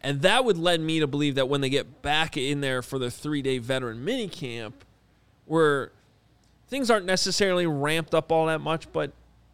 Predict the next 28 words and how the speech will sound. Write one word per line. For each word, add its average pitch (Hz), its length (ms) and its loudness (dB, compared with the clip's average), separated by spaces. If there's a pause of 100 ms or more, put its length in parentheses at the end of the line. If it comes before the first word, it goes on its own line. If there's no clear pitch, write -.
(280)
there's 156 180 -4
a, 185 60 -4 (100)
just 208 200 -2
a - 20 2
little 233 180 6
bit 220 120 8
more 190 100 6
of 160 80 2
a 131 60 -2
serious, 160 760 0
more 151 160 2
serious 156 420 0
feel 135 540 0
to 120 160 -6
veteran 120 380 -4
minicamp. 110 600 -8 (480)
Um, 123 500 -2 (280)
I 156 160 2
would 165 180 2
think 151 180 -6
that 131 140 -8
they 131 100 -2
go 120 140 -4 (180)
back 135 460 0
to 120 600 -4 (1400)
the 135 100 -4
line 135 420 0
combination 120 1040 -4